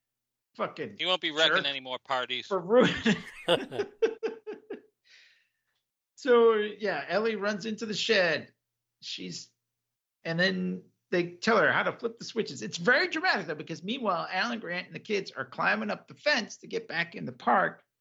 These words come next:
Speaker 1: And just as Tim is on the top of the fence, he's a little timid, but, you know, no pun intended.
Speaker 2: Wah, wah.
Speaker 1: And she flicks that switch that activates that fence, and he gets, like, shocked to hell.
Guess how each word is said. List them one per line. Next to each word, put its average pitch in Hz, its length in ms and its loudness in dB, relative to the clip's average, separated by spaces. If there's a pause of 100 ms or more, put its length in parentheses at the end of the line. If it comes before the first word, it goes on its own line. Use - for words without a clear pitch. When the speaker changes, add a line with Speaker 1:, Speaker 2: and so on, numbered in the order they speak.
(580)
Speaker 1:
And 147 140 -8
just 202 240 -2
as 170 100 -6
Tim 247 380 2
is 175 240 -2 (500)
on 196 240 2
the 202 80 -2
top 214 380 -2
of - 80 -12
the 185 60 -8
fence, 220 340 -2
he's 214 200 -8
a 226 60 -6
little 247 240 0
timid, 208 560 -2 (380)
but, 151 180 6 (480)
you 151 120 -2
know, 107 80 -2
no 127 220 0
pun 139 200 -2
intended. 170 520 2
Speaker 2:
Wah, - 0 -
wah. 139 480 -4 (840)
Speaker 1:
And 147 360 2 (320)
she - 220 0
flicks 254 360 -2
that 220 280 4
switch 240 420 2
that 160 140 -4
activates 196 520 -4
that 170 260 -8
fence, 208 220 -6
and 147 60 -16
he 151 60 -12
gets, 156 260 -12
like, 139 140 -6
shocked - 520 -8
to 135 80 -6
hell. 120 280 -8